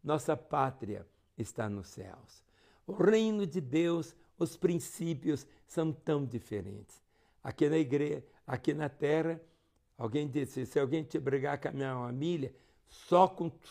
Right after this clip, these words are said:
soco na cara dele." Mas no reino de Deus, diz, "Se alguém te obrigar a caminhar uma milha,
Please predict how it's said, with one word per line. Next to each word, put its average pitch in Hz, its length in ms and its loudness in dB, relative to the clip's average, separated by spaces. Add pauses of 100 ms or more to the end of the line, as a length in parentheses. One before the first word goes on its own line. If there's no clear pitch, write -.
(120)
soco 185 320 8
na 170 160 4
cara 151 320 2
dele." 113 420 -2 (400)
Mas 185 160 -2
no 190 160 6
reino 175 300 6
de 160 140 0
Deus, 165 240 -2
diz, 165 180 -4 (240)
"Se - 80 0
alguém 139 240 2
te 147 160 0
obrigar 135 360 2
a - 20 0
caminhar 127 440 -2
uma 120 60 -4
milha, 156 400 4